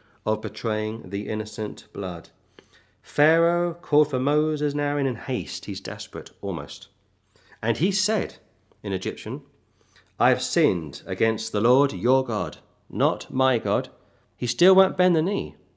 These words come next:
He is aware that the Lord is the Lord of the Jews, the Hebrews.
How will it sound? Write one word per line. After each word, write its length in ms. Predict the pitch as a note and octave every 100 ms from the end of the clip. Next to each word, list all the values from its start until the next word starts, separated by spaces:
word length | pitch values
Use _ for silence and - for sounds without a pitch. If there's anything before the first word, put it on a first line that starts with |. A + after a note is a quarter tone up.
| _ _ _
He 240 | C3 C#3
is 100 | C3+
aware 420 | B2 B2+ C#3 E3+
that 280 | C3 B2 B2+
the 80 | A#2
Lord 300 | A#2 C3+ D#3
is 260 | B2 A#2+ -
the 320 | A#2+ A#2 A#2
Lord 300 | A2 A#2 A#2
of 80 | A2
the 80 | G#2
Jews, 420 | A#2 A2+ C3 -
the 80 | A2
Hebrews. 640 | A2+ A2+ A#2+ C3 E3 -